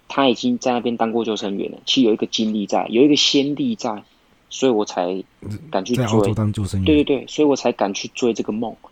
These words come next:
Speaker 1: 那如果今天是完全没有人做过这个事情的，其实你说我敢去做这个先驱吗？我真的没有那么勇敢，因为有人做过，所以有一个，一个标杆在那边，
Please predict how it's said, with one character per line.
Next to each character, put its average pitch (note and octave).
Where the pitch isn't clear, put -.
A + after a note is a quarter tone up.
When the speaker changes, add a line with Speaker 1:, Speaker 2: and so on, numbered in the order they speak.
Speaker 1:
那 F3
如 E3
果 C#3
今 D#3
天 D3
是 -
完 A#2+
全 A#2+
没 B2+
有 C#3
人 G#2+
做 C3
过 B2+
这 C3
个 A#2
事 B2+
情 -
的， -
其 -
实 G2
你 G2
说 A2
我 A2
敢 G#2
去 A2
做 G#2+
这 G#2
个 G#2
先 G2+
驱 F#3+
吗？ F#2+
我 A2
真 -
的 A#2
没 A2
有 G2+
那 G2+
么 G2
勇 F#2
敢， -
因 B2+
为 C3
有 G#2+
人 F#2+
做 A#2
过， G#2
所 -
以 B2+
有 A2+
一 A#2+
个， G2
一 A#2+
个 B2+
标 B2+
杆 A#2+
在 A#2+
那 A2+
边， G#2